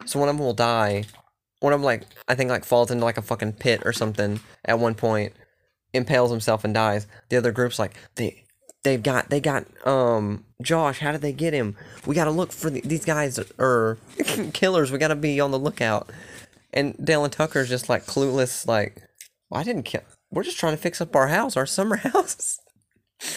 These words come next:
This is the funniest concept for a movie ever. <clears throat> Oh, God, it's easily ten out of ten comedy. It is so good. Um, oh, here's one that, a little lesser known movie called Paddleton.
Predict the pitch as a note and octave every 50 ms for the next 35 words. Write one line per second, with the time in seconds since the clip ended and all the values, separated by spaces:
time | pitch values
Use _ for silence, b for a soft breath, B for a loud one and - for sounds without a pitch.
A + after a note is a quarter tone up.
0 | B B B B B - G4+ F4 F4+ F4 F4 E4+ D4 - - E3+ D#3+ D#3 D#3 D#3
1 | D3+ - _ - D#3+ C#3+ C#3 C3+ - D3+ C3+ - - C3 B2+ A2+ A2 A2+ A2+ A2+
2 | A2 A2 - - G#2+ G2+ G2+ G#2 G2+ - - - _ - A#2+ - A#3 G#3+ G3 F#3+
3 | F#3 F#3 _ _ _ _ _ - - - - - - - A2 A2+ A2 G#2+ G#2+ G#2+
4 | G2+ A2 G#2 G#2 G#2 G#2+ G#2+ - - - - _ _ _ _ _ _ _ _ _
5 | - D#3 D3+ C#3 C#3+ C3 B2 A#2+ A#2 - C3+ A#2 A2+ A2 G#2+ G#2+ G#2 A#2 G#2 G#2+
6 | G#2+ A2 G#2 G2+ G2+ G2+ G#2 A2 b b b b b b b b b _ - A2+
7 | A#2 A#2 A#2 - - A2+ G#2+ G#2 G2 G#2+ G2+ G2 G2 G2+ G2+ G2+ - _ _ _
8 | _ _ _ _ _ _ _ _ _ _ - C3 C3 C#3 C3+ C3+ B2 A2+ B B
9 | B B - - C4+ - - F4+ E4 - B2+ B2 A#2 A2 A2+ C3 F#3 A#3 - -
10 | - D3 C#3 - - - - - - B2 C3+ D#3+ E3+ D#3+ C#3+ B2 B2 B2+ B2+ -
11 | D#3 D3+ D3+ D3+ D#3 D#3+ D#3 D3+ D#3 D#3+ D#3+ E3+ F3 F3+ F#3 G3+ B B B B
12 | B B B _ - - C#3 B2 A#2 A2 - - A#2+ A#2+ C3+ D3 D3+ D3+ E3 D#3+
13 | E3+ F#3 F#3 F#3+ G3+